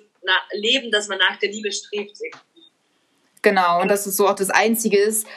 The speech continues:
Speaker 2: nach dem es sich überhaupt lohnt zu streben. Und,
Speaker 1: Ja.
Speaker 2: ähm, genau, aber dann hat er ja das Gegenteil dann erfahren und dass eben diese, äh, diese Leichtigkeit, die mit der, ähm, Liebe in der Konvention einhergeht,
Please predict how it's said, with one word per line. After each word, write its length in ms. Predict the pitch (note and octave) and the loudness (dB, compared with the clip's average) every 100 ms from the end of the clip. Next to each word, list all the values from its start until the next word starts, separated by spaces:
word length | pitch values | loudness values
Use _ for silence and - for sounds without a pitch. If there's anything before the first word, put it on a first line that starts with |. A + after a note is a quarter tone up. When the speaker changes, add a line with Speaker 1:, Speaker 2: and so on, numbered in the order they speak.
| - | -2
Speaker 2:
nach 100 | G3+ | 0
dem 180 | G#3 A3 | 4 2
es 120 | G#3+ | 2
sich 120 | G3+ | 0
überhaupt 380 | F#3+ F#3+ F#3 - | 2 2 2 2
lohnt 580 | G3 G#3 C4 C#4 - - | 4 6 4 2 -2 -4
zu 140 | G3+ | -2
streben. 680 | F#3+ - - E3+ F3 G3+ D4 - - _ _ | -2 0 2 4 4 2 2 -2 -20 _ _
Und, 500 | - G3 G3 G3+ G3+ | 2 4 4 4 2
Speaker 1:
Ja. 220 | - F#3 | 4 4
Speaker 2:
ähm, 360 | F#3 F#3 F#3 F#3 _ | 4 2 -2 -6 _
genau, 200 | - G#3+ | 2 6
aber 140 | G#3 G3 | 6 4
dann 160 | G3 | 2
hat 100 | G3+ | 4
er 100 | G#3 | 6
ja 160 | G3+ G3 | 6 6
das 320 | G3 - - - _ | 4 0 -6 -14 _
Gegenteil 760 | G#3+ A#3+ A3 G#3+ G#3 G3+ G3+ G3+ - - | 2 4 4 4 4 6 4 2 -6 -6
dann 300 | - F3+ F#3+ | 2 2 4
erfahren 720 | F#3 F#3+ - A3 F#3+ F#3 A3 C#4+ - _ - | 4 2 4 4 6 4 4 2 -2 _ 0
und 220 | G3 G3 | 2 4
dass 200 | G3+ - | 4 4
eben 240 | G3 G3 | 2 2
diese, 760 | F#3+ F#3+ F3+ F#3+ F#3 F#3 F#3 F3+ - _ _ - | 0 2 4 6 6 4 0 -10 -16 _ _ -4
äh, 320 | - E3+ F3 | 2 4 4
diese 220 | F3 F#3 | 2 2
Leichtigkeit, 840 | G3 G3+ B3+ A3+ - G#3+ G#3+ A3 | 6 6 4 -4 2 4 4 2
die 120 | - G3 | 2 4
mit 260 | G3 G3 | 4 4
der, 380 | F#3 F#3 F#3 F#3 - | 4 6 6 4 4
ähm, 340 | F3 F3 F3 | 2 2 -4
Liebe 800 | E3+ F#3 A#3 G#3+ G#3+ G#3 G3+ G#3 - | 0 2 4 6 6 6 4 2 2
in 120 | G3+ | 4
der 140 | F#3+ | 4
Konvention 580 | F#3+ G#3 G3+ G3 A3 G3+ | 4 4 2 4 2 4
einhergeht, 680 | F#3+ G3 G3+ F#3+ G3 A3+ | 2 2 2 4 4 2